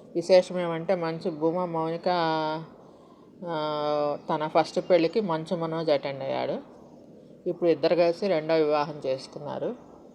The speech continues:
వీరికి గాను ఒక పాప పుట్టిందండి. ఆ పాప పేరు వచ్చి ఎంఎం పులి అని పెట్టారు. మంచు గారి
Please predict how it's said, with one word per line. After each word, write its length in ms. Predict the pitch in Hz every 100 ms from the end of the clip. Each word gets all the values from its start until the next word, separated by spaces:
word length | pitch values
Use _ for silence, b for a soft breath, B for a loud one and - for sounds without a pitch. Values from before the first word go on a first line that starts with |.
| - - - - - - - - - 170
వీరికి 340 | 170 170 165
గాను 160 | 175 190
ఒక 120 | 170
పాప 480 | 160 160 151 - -
పుట్టిందండి. 540 | 165 156 143 139 190
ఆ 120 | -
పాప 300 | 143 156 147 151 175
పేరు 140 | 151
వచ్చి 360 | 151 - 247 196
ఎంఎం 460 | 160 160 165 165 165
పులి 240 | 160 151 165
అని 120 | 143
పెట్టారు. 500 | 139 135 131 123 202 - - -
మంచు 340 | 156 147 -
గారి 340 | 165 143 143